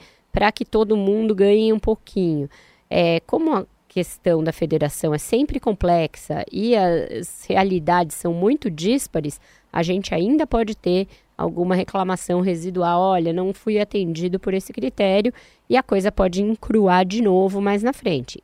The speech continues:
E isso, de novo, vai ter sido reflexo do erro original. É, mas, por hora, parece que temos uma, uma, um acordo. E veja, não é um acordo pra votar nesta semana nem na próxima,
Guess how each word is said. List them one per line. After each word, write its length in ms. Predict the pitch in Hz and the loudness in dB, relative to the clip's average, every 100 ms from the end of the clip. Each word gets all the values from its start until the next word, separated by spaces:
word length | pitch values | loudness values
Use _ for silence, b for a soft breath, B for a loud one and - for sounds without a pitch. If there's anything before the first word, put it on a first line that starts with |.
| - | -8
E 240 | 170 170 156 | -4 -2 -2
isso, 240 | - 180 | -4 -6
de 140 | 170 | -2
novo, 300 | 208 170 185 | -2 -2 -2
vai 120 | 185 185 | -2 -2
ter 160 | 196 | -4
sido 460 | - - 170 175 220 b b - | -8 -4 -4 -2 -6 b b -4
reflexo 560 | 247 - 175 165 - 202 | -4 0 0 0 -4 -2
do 160 | 214 | 2
erro 260 | 185 190 214 | 2 2 2
original. 600 | 208 214 254 254 151 - b b b b - | 0 0 0 0 0 -4 b b b b -6
É, 480 | 165 147 143 135 135 | 0 2 2 0 -2
mas, 380 | 113 147 156 - | -2 -2 -4 -8
por 300 | - 262 208 | -2 2 4
hora, 420 | 165 156 156 220 - - | 2 2 0 -4 -8 -4
parece 640 | 180 160 143 143 - 233 | -2 -2 -4 -6 -10 -18
que 160 | - 202 | -12 -12
temos 600 | - 175 214 247 202 202 | 0 4 4 4 2 0
uma, 600 | 202 196 185 180 175 - - | 0 0 0 -2 -6 -10 -10
uma, 320 | 180 180 180 | -8 -4 -2
um 140 | 190 214 | -2 -2
acordo. 320 | - 147 170 | 0 0 0
E 40 | |
veja, 240 | 196 180 151 | 0 0 0
não 120 | 147 | 0
é 20 | |
um 60 | 190 | -2
acordo 320 | - 320 285 | -2 -2 -2
pra 160 | - | -2
votar 240 | 196 - 180 | -4 -2 -2
nesta 260 | 180 - | -2 -2
semana 400 | - 175 175 202 | -4 -2 0 0
nem 220 | 185 190 254 | 0 0 0
na 100 | 339 | -2
próxima, 520 | - - 170 - | 0 2 2 -2